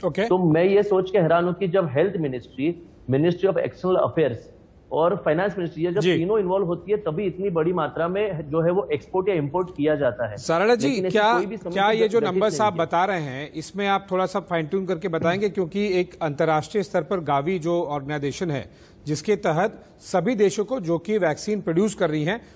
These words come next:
Speaker 1: उन्हें अंतर्राष्ट्रीय stage पर share भी करना पड़ेगा, उन्हें भेजना पड़ेगा ही। कितने numbers की वहां पर जरूरत थी? क्या भारत ने जितनी गावी के तहत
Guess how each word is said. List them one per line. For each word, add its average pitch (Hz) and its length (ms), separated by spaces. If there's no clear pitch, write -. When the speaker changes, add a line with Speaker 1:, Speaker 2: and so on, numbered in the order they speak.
Speaker 1:
उन्हें 196 180
अंतर्राष्ट्रीय 180 580
stage 170 280
पर 233 340
share 196 320
भी 208 120
करना 175 260
पड़ेगा, 147 300
उन्हें 147 220
भेजना 160 280
पड़ेगा 160 320
ही। 113 140
कितने 240 320
numbers 233 320
की 240 100
वहां 196 220
पर 208 120
जरूरत 196 280
थी? 196 300
क्या 208 340
भारत 170 400
ने 196 220
जितनी 175 560
गावी 160 480
के 220 200
तहत 185 440